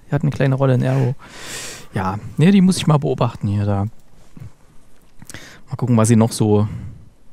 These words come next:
irgendwelche Serien. Arrow war sie dabei, ja,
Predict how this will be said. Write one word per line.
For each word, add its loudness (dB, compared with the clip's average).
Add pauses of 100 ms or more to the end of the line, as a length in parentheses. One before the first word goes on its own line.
(420)
irgendwelche -6
Serien. 0 (2500)
Arrow 0
war 2
sie 0
dabei, 0
ja, 2